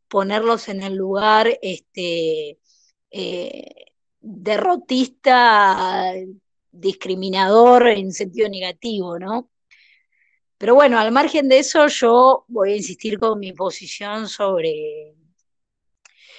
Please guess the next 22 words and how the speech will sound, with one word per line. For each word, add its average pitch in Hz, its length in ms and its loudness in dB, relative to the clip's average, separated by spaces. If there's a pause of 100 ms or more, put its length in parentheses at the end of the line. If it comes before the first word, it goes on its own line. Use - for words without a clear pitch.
(160)
sobre 170 300 -6
mi 180 160 -8
mirada 220 580 2
que 196 140 0
tengo, 196 380 -4
bueno, 175 200 -4
sobre 175 300 -4
las 180 180 -2
guerras, 220 760 -2
y 160 520 -8
más 202 460 -2
las 160 220 -4
guerras 190 340 -2
que - 140 -8
son 175 280 -4
así, 190 460 -4
digamos, 165 480 -8
por, 147 240 -14 (420)
por 160 200 -12
territorio, 208 960 0
por, 151 400 -8
por, 147 300 -16